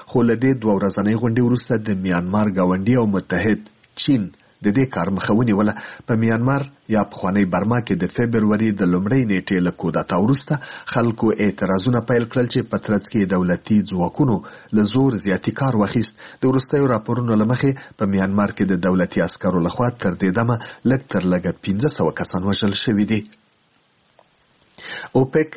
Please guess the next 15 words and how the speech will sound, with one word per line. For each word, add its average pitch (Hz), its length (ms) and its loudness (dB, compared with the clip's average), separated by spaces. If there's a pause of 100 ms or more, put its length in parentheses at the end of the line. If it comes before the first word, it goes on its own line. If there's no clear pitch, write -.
(120)
او 139 80 4 (100)
د 98 120 0 (120)
تیلو 117 320 2
نورو 127 320 2
صادرونکو 101 840 0
هیوادونو 101 440 2 (100)
موافقه 87 480 -4
کړې 127 340 0
چې - 480 -4
د 120 160 0
تیلو 143 200 2 (100)
په - 120 -6
تولید 117 360 2
کې 117 140 2
به 107 80 2